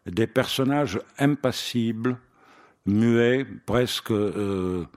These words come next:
ectopa-, presque des, des ectoplasmes, enfin, hein, qui n'ont aucune vitalité. Et, euh, c'est la série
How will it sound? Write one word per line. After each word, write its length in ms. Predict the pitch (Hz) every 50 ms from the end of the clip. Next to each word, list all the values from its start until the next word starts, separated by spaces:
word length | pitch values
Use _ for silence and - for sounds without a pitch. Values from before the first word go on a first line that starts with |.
| _ _ - - - _ -
ectopa-, 480 | 120 - - - 127 110 - 113 107
presque 340 | 87 - 113 117 107 - 113
des, 240 | 101 98 101 101 -
des 220 | 101 101 104 98
ectoplasmes, 680 | 117 - - - 123 - 123 135 131 123 90 82 85 90
enfin, 380 | 85 80 - - 98 92 85 78 - _ -
hein, 180 | 98 98 117 117 117 -
qui 80 | - 98
n'ont 180 | 110 120 123
aucune 340 | 104 - 110 - - 127 123
vitalité. 640 | 113 117 110 - 120 113 107 104 - 117 104 92 - - _ _ _ - - - - - - - - - _ -
Et, 260 | 123 135 143 135 - - -
euh, 360 | 117 120 117 107 107 101 85 - - _ _ _ _ - _ - _ _ _
c'est 240 | - - - 151 135
la 100 | 131 127
série 580 | - - 156 160 139 131 156 156 123 87 78